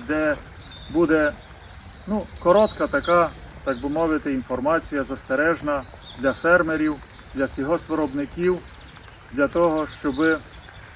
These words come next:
наші бджілки не потерпали від їх обробок. Але це все на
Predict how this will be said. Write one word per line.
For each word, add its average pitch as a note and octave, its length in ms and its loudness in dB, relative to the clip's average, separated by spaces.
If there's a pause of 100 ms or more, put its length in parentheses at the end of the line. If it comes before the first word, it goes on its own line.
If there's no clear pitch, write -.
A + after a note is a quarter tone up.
(1000)
наші E3+ 240 0
бджілки D3+ 480 0
не E3+ 140 4
потерпали D#3 720 2
від A#2+ 240 -4
їх D3 180 -4
обробок. C#3 440 0 (960)
Але D#3+ 160 2
це B3 140 4
все A#3 200 0
на G#3+ 200 4